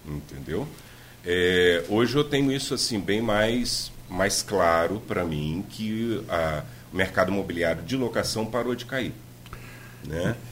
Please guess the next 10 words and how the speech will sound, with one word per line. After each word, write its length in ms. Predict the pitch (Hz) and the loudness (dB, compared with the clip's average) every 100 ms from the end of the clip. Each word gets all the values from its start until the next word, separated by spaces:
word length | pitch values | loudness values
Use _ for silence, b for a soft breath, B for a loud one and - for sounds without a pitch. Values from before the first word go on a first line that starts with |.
| B B B - | B B B -10
É, 1000 | 78 76 78 78 71 65 57 55 50 - - - - | -4 -2 0 -2 -2 -4 -6 -8 -10 -12 -16 -18 -8
o 60 | 98 | 0
momento 380 | 101 98 113 110 | 2 2 0 0
é 60 | |
ótimo 640 | 87 98 107 - - 92 80 | 4 6 4 2 -4 -2 0
pra 180 | 90 80 | 0 0
quem 200 | 90 80 | -2 -2
quer 180 | 85 | -4
comprar, 540 | - 71 67 73 69 - - - | -4 -6 -8 -10 -10 -12 -14 -4
ótimo. 640 | 101 107 - - 73 69 | 4 6 4 -2 -8 -10